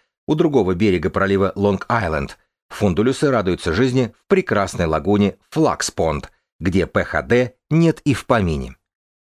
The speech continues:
Здесь и еще в двух парах загрязненных и чистых мест Уайтхед наловил фундулюсов и проанализировал их Д Н К, чтобы понять, приходятся ли рыбы в каждой паре мест друг другу ближайшими родичами. Как выяснилось,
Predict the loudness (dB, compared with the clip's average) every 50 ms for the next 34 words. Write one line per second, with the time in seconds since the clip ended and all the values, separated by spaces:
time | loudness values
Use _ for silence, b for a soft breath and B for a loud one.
0 | _ _ _ _ _ -6 -6 -2 0 2 2 2 2 -2 -2 0 2 2 2 2
1 | 0 0 0 0 2 0 0 0 -2 -2 -2 0 2 2 0 -2 -4 -6 -4 -4
2 | -2 0 0 -2 0 2 2 2 4 4 2 0 -2 -4 -8 -8 -4 -2 -2 -2
3 | -2 -2 -8 -2 0 0 2 2 0 -4 -14 _ _ _ _ _ _ -2 2 4
4 | 4 4 2 0 -2 -2 -4 -4 -4 -6 _ _ 2 4 4 4 4 4 2 2
5 | 2 0 0 2 2 4 4 2 0 2 0 -2 -2 -2 -6 _ -2 -2 0 0
6 | 0 2 2 2 2 2 2 2 2 4 4 4 4 2 2 0 0 0 2 2
7 | 2 0 0 0 -2 -2 -2 -2 b b b b _ -16 -2 -2 0 0 2 0
8 | 0 0 2 0 -2 -2 -4 _ _ _ _ _ _ -2 -2 0 0 0 0 0
9 | -2 -4 -4 -2 0 0 0 2 2 0 0 -2 -4 -2 -2 -2 -2 -2 -4 -8
10 | -4 -4 -4 -2 -2 0 0 0 0 0 -4 -6 -4 -2 -2 0 2 2 2 2
11 | 2 2 2 2 2 2 2 0 0 -2 0 0 2 2 2 2 0 0 -2 -4
12 | -4 -4 -6 -8 -10 _ _ _ _ _ _ _ _ _ _ _ _ -4 -4 -4
13 | -2 0 2 2 2 2 0 0 2 2 2 0 -4 -12